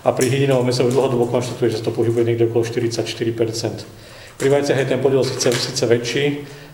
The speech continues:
ale tu platí pravidlo, že tie zahraničné vajcia sú predávané v akciách za extrémne nízke ceny.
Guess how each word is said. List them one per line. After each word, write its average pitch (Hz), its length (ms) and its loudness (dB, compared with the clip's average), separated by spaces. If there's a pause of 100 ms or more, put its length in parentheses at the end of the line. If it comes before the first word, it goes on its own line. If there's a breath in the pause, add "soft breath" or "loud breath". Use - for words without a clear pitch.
ale 117 160 2
tu 120 80 -4
platí 127 320 0
pravidlo, 123 720 2
že 113 240 0
tie 117 160 0
zahraničné 117 480 0
vajcia 113 240 0
sú - 160 -6
predávané 117 400 0
v 104 80 -2
akciách 120 560 0
za 120 120 2 (120)
extrémne 117 400 -2
nízke 117 240 0
ceny. 127 400 -2